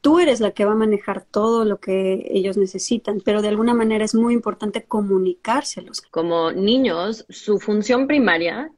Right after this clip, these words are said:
Speaker 2: en los primeros años de vida es tratar de recolectar y entender quiénes son ellos, ¿no? ¿Quiénes son ellos dentro de este mundo?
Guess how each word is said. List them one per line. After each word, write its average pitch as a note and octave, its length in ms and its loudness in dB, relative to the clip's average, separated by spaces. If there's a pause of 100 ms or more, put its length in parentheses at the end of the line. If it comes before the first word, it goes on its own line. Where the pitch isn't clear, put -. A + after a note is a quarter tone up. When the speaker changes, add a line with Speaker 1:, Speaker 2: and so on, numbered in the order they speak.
(160)
Speaker 2:
en E3 220 -4
los E3 160 -4
primeros F3 340 -4
años F3+ 240 -4
de E3 80 -4
vida D#3+ 300 -2 (320)
es F#3+ 100 -4
tratar G#3+ 320 0
de C4 120 2
recolectar E3+ 1000 -2 (220)
y E3 300 -6 (340)
entender G3 640 0
quiénes G3+ 300 2
son E3+ 200 -2
ellos, - 540 -6
¿no? A3 320 -2
¿Quiénes A#3 280 4
son G#3 200 2
ellos F#3 260 0
dentro F3 340 0
de E3+ 140 0
este D#3+ 220 -6
mundo? D#3 340 -8